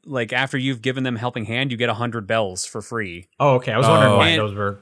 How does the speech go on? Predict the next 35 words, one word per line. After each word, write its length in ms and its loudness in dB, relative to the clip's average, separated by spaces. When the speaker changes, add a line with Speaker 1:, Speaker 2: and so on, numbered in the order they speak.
Speaker 1:
and 340 2
Speaker 2:
he-, 100 2
Speaker 1:
if 60 4
Speaker 2:
headed 80 0
Speaker 1:
you, 60 2
Speaker 2:
my 120 -2
Speaker 1:
if 140 2
Speaker 2:
way. 60 2
Speaker 1:
you 100 4
give 180 2
them 120 2
help, 360 0
but 180 2
they've 160 0
already 240 2
done 280 -2
it, 160 0
or, 440 -2
like, 280 -4
they 520 -6
aren't 240 -6
going 260 -4
in 100 -6
for 80 -6
the 60 -4
rest 140 -2
of 20 -4
the 80 0
day, 60 0
you 80 -2
get 160 0
ten 280 -4
anyway. 440 -6
So, 200 0
like, 320 -4